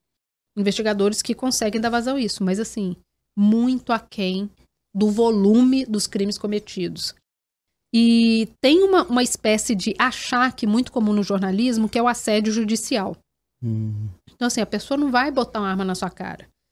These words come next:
Speaker 1: mas ela vai querer te quebrar todo financeiramente. Então, eu lembro, por exemplo, quando eu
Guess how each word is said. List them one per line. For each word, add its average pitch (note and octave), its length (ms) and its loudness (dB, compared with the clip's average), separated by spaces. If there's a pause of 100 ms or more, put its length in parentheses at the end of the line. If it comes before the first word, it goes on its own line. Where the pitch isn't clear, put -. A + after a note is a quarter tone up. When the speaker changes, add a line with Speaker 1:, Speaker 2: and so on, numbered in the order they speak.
(340)
Speaker 1:
mas C4+ 80 -2
ela A#3 120 2
vai G3+ 140 2
querer A3+ 360 0
te D4+ 180 0
quebrar B3+ 500 2 (100)
todo B3 380 6
financeiramente. F4+ 1080 4 (840)
Então, A3 320 2
eu C#4+ 80 4
lembro, A#3+ 340 2
por A#3 160 0
exemplo, G3+ 440 0
quando G3+ 480 2
eu F#3 640 2